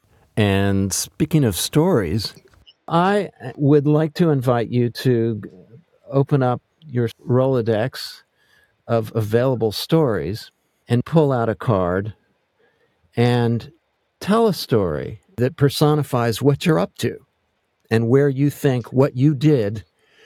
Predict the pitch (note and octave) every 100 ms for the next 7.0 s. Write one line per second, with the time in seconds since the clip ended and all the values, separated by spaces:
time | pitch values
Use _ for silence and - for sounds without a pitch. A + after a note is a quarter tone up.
0 | _ - - - G#3+ F#3 C#3+ B2+ G#2+ E2
1 | A#1+ A#2+ - - A#2 A2+ A2 G#2+ G#2+ _
2 | _ _ - C3+ - B2 - - E3+ D#3
3 | - A#2 G#2 F#2+ F#2+ - G#2 F2 - F#2
4 | - - _ B2+ _ _ _ _ _ _
5 | _ - A#2+ - - B2+ A2+ G#2+ F#2+ -
6 | G2+ F2+ E2+ F#2 E2+ E2+ - C2 -